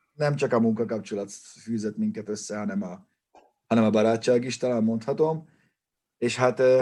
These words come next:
hát vannak olyan dolgok, amikről inkább nem beszélünk, de amiről lehet, arról persze nagyon, nagyon-nagyon szívesen és vidáman, amilyen, amilyen itt általában a hangulat mindig is volt.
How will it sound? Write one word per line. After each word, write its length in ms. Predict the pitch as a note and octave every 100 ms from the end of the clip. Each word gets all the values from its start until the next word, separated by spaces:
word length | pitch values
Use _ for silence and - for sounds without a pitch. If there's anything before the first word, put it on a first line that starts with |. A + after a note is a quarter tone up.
| A#2+ -
hát 140 | -
vannak 300 | C#3 B2 A#2
olyan 180 | G#2+ G2
dolgok, 280 | G#2 B2+ B2
amikről 400 | A2+ A2+ A#2 A#2+
inkább 300 | - - D2+
nem 180 | F2+
beszélünk, 480 | B2+ D#3+ G#3+ A3 F#3+
de 120 | D#3
amiről 340 | D3 C3+ A#2+ A2+
lehet, 280 | C#3 B2+ A2+
arról 240 | A2 A2
persze 280 | G2+ G#2 G#2+
nagyon, 440 | G#2+ G2+ F#2+ G2
nagyon-nagyon 460 | A2+ A2 F#2+ F#2+ F#2
szívesen 720 | - B2+ A#2 A2+ A2 A2 - _ _ -
és 380 | G2+ G2 - _
vidáman, 680 | F#2+ G2+ F2 F2 D2+ D2 - _ _
amilyen, 520 | _ G2 F#2+ F#2 E2 _
amilyen 460 | G2+ G2 F2+ D#2 D2
itt 160 | F#2+ G#2+
általában 540 | G2 G2 F2+ E2+ E2+
a 40 |
hangulat 520 | F2+ F#2 F2 E2 D#2+ _
mindig 360 | G2 F#2 E2+ C#2+
is 140 | -
volt. 340 | - E4 F4+